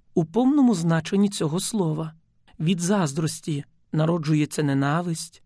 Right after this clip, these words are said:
обмова, наклеп, радість з приводу нещастя ближнього і невдоволення з його щастя. Заздрість є певною формою смутку і, отже, відкиненням любові.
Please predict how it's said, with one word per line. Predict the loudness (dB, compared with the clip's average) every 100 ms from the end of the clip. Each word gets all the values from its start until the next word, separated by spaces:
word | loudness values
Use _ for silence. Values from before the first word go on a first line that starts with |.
| _
обмова, | -2 2 2 2 0 -6 -8 -16 -4
наклеп, | -2 0 -2 -4 -6 -6 -20 -20 _
радість | -2 0 0 -2 -4 -6
з | -6
приводу | -4 -2 0 2 0
нещастя | 0 -4 -4 -4 -4 -4
ближнього | -2 0 0 0 -2 -2 -4 -6 -16 _ _ -2
і | 2
невдоволення | 2 0 -2 0 0 2 0 -2 -8 _ -8
з | -4 -2
його | -2 -2
щастя. | -4 -6 -6 -8 -14 -18 _ _ _ _
Заздрість | 0 0 0 -2 -2 -2 -6 -14 _
є | -2 0
певною | 2 2 4 2
формою | 0 -2 2 2 2
смутку | 0 0 0 -4 -10 -10 -16 _
і, | -8 -2
отже, | -2 0 -2
відкиненням | -2 -4 -2 2 4 4 2
любові. | 0 0 0 0 -4